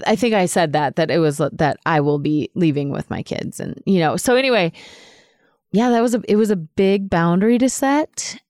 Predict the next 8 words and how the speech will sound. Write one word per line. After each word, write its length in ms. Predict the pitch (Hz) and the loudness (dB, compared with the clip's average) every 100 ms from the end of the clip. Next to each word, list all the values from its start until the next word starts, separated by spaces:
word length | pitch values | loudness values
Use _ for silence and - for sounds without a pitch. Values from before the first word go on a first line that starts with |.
| _ | _
And 760 | 196 196 190 190 190 190 196 190 _ | 0 2 2 2 0 2 0 0 _
it 180 | 190 - | -2 -2
has 260 | 180 196 - | -2 -2 -2
had 500 | 175 170 170 208 - | 0 2 2 0 -4
really 760 | 165 175 175 175 190 202 202 - - | -2 0 2 2 2 2 0 -2 -12
tough 540 | - 175 180 - - _ _ _ _ _ - | -4 -2 -2 -6 -20 _ _ _ _ _ -4
outcomes 540 | 160 - 247 339 - _ | -4 -2 -2 -2 -4 _
because 580 | 190 170 185 175 175 | -6 0 0 2 0